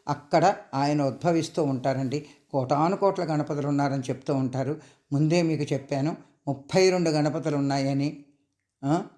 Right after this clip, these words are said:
ఆ తర్వాత ఏమో కాశీలో యాభై ఆరు గణపతులు ఉన్నాయని చెప్పాను కదా మీకు. తర్వాత మిగిలిన నామాలు అవి కావాలనుకుంటే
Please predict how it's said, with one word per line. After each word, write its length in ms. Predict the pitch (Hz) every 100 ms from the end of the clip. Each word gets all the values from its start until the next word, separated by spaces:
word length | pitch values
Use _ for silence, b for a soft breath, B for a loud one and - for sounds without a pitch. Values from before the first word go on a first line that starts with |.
| -
ఆ 100 | 151
తర్వాత 340 | 170 175 175
ఏమో 200 | 165 156
కాశీలో 600 | 143 - 147 175 214 196
యాభై 540 | 190 139 135 147 180 185
ఆరు 160 | 180
గణపతులు 420 | 175 156 151 143 139
ఉన్నాయని 400 | 139 139 139 139
చెప్పాను 440 | 143 - 147 135
కదా 180 | 131 131
మీకు. 360 | 131 123 - - B B _
తర్వాత 320 | 143 127 131
మిగిలిన 540 | 160 156 135 147 151 147
నామాలు 400 | 135 135 151 147
అవి 160 | 131
కావాలనుకుంటే 840 | 143 143 131 135 139 131 120 151